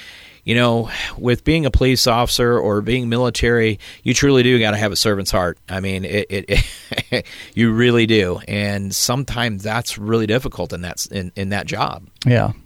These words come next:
Speaker 2: Yeah, it certainly is. Uh, you are on, uh, Facebook. You are also online at, uh, down the leash service dogs dot com. Is that the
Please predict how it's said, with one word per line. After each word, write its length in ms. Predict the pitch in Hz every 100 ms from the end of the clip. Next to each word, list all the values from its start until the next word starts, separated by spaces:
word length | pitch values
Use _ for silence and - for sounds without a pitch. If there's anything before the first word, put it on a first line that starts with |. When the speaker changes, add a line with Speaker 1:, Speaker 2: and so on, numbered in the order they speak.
| - -
Speaker 2:
Yeah, 220 | 113 107
it 120 | 120
certainly 480 | - 143 131 113 110
is. 260 | 117 113 - - - -
Uh, 260 | 131 139 -
you 300 | 135 190 180
are 240 | 147 135 -
on, 560 | 156 151 135 131 127 131 -
uh, 340 | 117 113 113
Facebook. 680 | 107 156 160 - - 151 156 -
You 180 | 127
are 100 | 117
also 560 | 117 127 - 135 123 117 -
online 1200 | 120 120 117 110 104 - - 123 151 127 120 127
at, 220 | - 110 - 123
uh, 100 | 107
down 440 | 104 117 135 127
the 80 | 117
leash 400 | 120 131 - - - - - - _
service 520 | - 147 135 127 127
dogs 440 | - 135 131 131 107
dot 260 | 127 131
com. 340 | - 147 170 165
Is 100 | 107
that 200 | 131 131
the 260 | 143 139